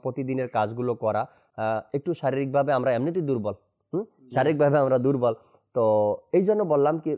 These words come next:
Speaker 1: রমজানের ঈদ যখন শেষ হয়ে যাবে, শাওয়ালের এক তারিখ ঈদ হয়ে যাবে, তিন চার দিন একটু রেস্ট নিলাম, চার পাঁচ দিন একটু রেস্ট নিলাম, এরপরে আবার একটা রোজা রেখে নিলাম, ছয় রোজার নিয়তে। আমি একটা ফজিলত এখানে, আহ, শেয়ার করবো দর্শকের
Speaker 2: জি।
Speaker 1: সাথে,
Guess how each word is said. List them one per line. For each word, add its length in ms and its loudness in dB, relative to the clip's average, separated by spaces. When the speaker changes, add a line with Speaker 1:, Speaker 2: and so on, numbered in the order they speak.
Speaker 1:
রমজানের 760 -2
ঈদ 220 0
যখন 300 -4
শেষ 240 -8
হয়ে 120 -2
যাবে, 160 -4
শাওয়ালের 380 0
এক 140 -4
তারিখ 180 -4
ঈদ 160 -2
হয়ে 160 -4
যাবে, 200 -4
তিন 180 -2
চার 220 2
দিন 100 -2
একটু 160 -2
রেস্ট 260 -2
নিলাম, 280 -2
চার 140 0
পাঁচ 180 0
দিন 120 -2
একটু 160 -4
রেস্ট 260 -4
নিলাম, 280 -2
এরপরে 400 2
আবার 260 2
একটা 180 -2
রোজা 220 0
রেখে 180 -6
নিলাম, 240 -6
ছয় 240 0
রোজার 260 -2
নিয়তে। 340 -2
আমি 200 2
একটা 240 0
ফজিলত 460 0
এখানে, 340 -2
আহ, 340 -4
শেয়ার 280 -2
করবো 220 -4
দর্শকের 360 -4
Speaker 2:
জি। 60 -8
Speaker 1:
সাথে, 240 -4